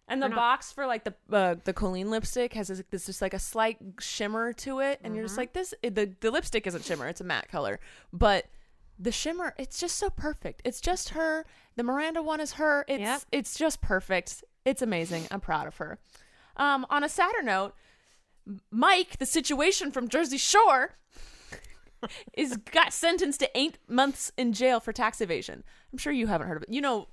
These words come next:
Speaker 1: this Jersey Shore. You've heard
Speaker 2: Is
Speaker 1: of
Speaker 2: it a
Speaker 1: this.
Speaker 2: T V show?
Speaker 1: Yeah, it's a reality T V show of just trash.
Speaker 2: Okay.
Speaker 1: Um, it started a really long time ago, and then they just had, uh, a reunion,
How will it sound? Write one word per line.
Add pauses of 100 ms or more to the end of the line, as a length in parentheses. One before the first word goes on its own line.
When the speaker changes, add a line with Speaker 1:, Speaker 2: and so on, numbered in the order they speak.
Speaker 1:
this
Jersey
Shore. (160)
You've
heard
Speaker 2:
Is
Speaker 1:
of
Speaker 2:
it
a
Speaker 1:
this.
Speaker 2:
T
V
show? (160)
Speaker 1:
Yeah,
it's
a
reality
T
V
show
of
just
trash. (120)
Speaker 2:
Okay.
Speaker 1:
Um, (100)
it
started
a
really
long
time
ago,
and
then
they
just
had, (160)
uh, (100)
a
reunion,